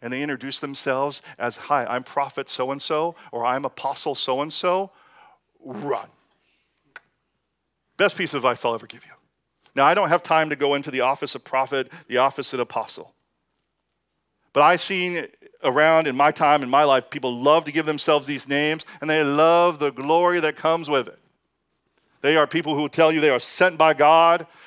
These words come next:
who have special giftings, who have special revelation. And so because they have special giftings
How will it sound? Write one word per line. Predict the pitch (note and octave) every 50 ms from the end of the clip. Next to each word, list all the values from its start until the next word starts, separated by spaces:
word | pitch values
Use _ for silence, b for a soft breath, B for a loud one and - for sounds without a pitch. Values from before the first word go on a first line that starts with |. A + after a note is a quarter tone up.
| b
who | _ C#3+ C#3+
have | B2+ A2+
special | - - - - F#3 F3+ - - E3+ C#3+ C3
giftings, | A#2 A2 _ - D#3+ F#3 F3 - - F#3 F3 F3 F3+ E3+ - B B B B
who | - C#3
have | C3+ C3+ B2+ - - -
special | - - - - G3 F#3+ - - F#3+ E3
revelation. | D#3 E3 D#3+ D3+ D3+ D#3+ G3 B3 A3+ - D#3+ C#3 B B B B
And | D#3+
so | - G3+
because | F3+ F#3 F#3+ - A3+ D4 D#4 -
they | C#4+
have | A#3 F3+
special | - - - A3+ G#3+ - - -
giftings | - _ - G3+ A#3+ A3+ - F#3 E3 D3+ D3+ -